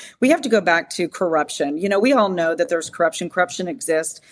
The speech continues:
They have stuff, they get stuff on people, they threaten people. There's all sorts of things that go behind the scenes with this.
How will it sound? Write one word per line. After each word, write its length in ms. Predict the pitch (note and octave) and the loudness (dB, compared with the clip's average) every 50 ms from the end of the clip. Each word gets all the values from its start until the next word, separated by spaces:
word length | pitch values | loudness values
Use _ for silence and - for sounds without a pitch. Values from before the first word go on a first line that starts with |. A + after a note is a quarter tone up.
| - _ _ _ | -20 _ _ _
They 120 | G3+ G3 | 2 4
have 280 | F#3+ G#3+ G#3+ A3 G3 G#3 | 4 4 4 4 2 0
stuff, 280 | - - G3 G3 G3 | 0 0 0 2 0
they 100 | - F3 | -2 0
get 200 | D3+ G3 G#3 - | 2 0 0 -2
stuff 240 | - - G3 F#3+ - | 0 0 0 0 0
on 120 | F#3 F#3 | -2 -4
people, 260 | - F#3 F#3 F3+ F3+ E3 | -2 -4 -4 -2 -4 -4
they 140 | - - | -4 -6
threaten 340 | - - G3 G#3 F#3+ - G3+ | -4 2 2 2 2 0 -2
people. 280 | - - F#3+ - - F3+ | -2 -2 -2 0 0 0
There's 180 | F3+ F#3 E3+ | 0 2 2
all 120 | A3+ A3+ A3+ | 2 2 2
sorts 240 | A3 A3+ G#3 - F#3 | 2 0 -4 -4 -4
of 60 | - | -6
things 200 | - F#3 F3+ E3 | -4 -6 -4 -4
that 80 | F#3 E3 | -4 0
go 140 | - F3 E3+ | 2 2 2
behind 380 | E3+ D#3+ - E3+ E3 D#3+ D#3+ | 2 -2 -2 -2 -2 -2 -4
the 60 | D#3 | -6
scenes 420 | D3+ - E3+ D#3+ D#3+ E3 E3 - - | -6 -4 -4 -4 -4 -4 -6 -6 -4
with 160 | F3 F3 - | -4 -2 2
this. 340 | - F3 F3 F3 F3 - | 2 2 2 2 -2 -4